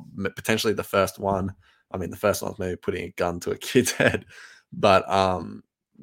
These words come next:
shooting, like, uh, pretty much shooting Skeen, uh, just because Skeen was gonna steal all the money, and the money was, I guess, going towards the rebellion. I'm just thinking that, but, um, yeah,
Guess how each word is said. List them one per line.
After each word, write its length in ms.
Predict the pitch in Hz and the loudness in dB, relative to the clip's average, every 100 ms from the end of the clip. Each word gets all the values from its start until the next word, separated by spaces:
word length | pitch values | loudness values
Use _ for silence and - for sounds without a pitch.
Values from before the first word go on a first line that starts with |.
| - | -12
shooting, 400 | - - 117 113 107 | -4 4 4 4 4
like, 340 | 101 90 - - | 4 4 -4 -4
uh, 120 | 98 - - - _ - | -4 -4 -12 -20 _ -4
pretty 160 | - 117 | -2 0
much 140 | 107 | 0
shooting 580 | - - 113 104 98 92 _ - | 0 2 2 0 -4 -8 _ -10
Skeen, 540 | - - 98 90 92 - _ _ - - | -6 -4 -4 -4 -8 -14 _ _ -16 -6
uh, 280 | 90 90 85 | -4 -4 -6
just 220 | 90 - | -10 -10
because 480 | 95 95 90 87 - _ | -4 -2 -2 -4 -12 _
Skeen 260 | - 92 95 | -8 -6 -6
was 100 | 90 | -6
gonna 220 | 92 92 | -6 -8
steal 260 | - - 90 | -10 -4 -2
all 100 | 95 | 0
the 60 | 101 | -2
money, 320 | 107 107 104 - | -4 -4 -8 -8
and 280 | 95 95 87 | -6 -6 -6
the 60 | |
money 220 | 87 90 95 | -6 -4 -4
was, 200 | 92 - | -6 -6
I 100 | 90 | -6
guess, 500 | 92 92 92 92 - | -4 -2 -2 -2 -8
going 300 | - - 104 | -10 -6 -6
towards 240 | 113 120 139 | -6 -6 -4
the 80 | 127 | -4
rebellion. 420 | 123 123 127 127 - | -2 -4 -4 -8 -12
I'm 200 | 95 98 - | -12 -12 -12
just 340 | - - - | -10 -10 -8
thinking 340 | - - 98 95 | -10 -8 -8 -6
that, 220 | 95 - | -6 -2
but, 200 | 90 - _ _ _ _ _ - | -4 -4 _ _ _ _ _ -8
um, 520 | 92 90 90 85 85 _ | -4 -4 -4 -8 -12 _
yeah, 300 | - 92 85 | -6 -4 -4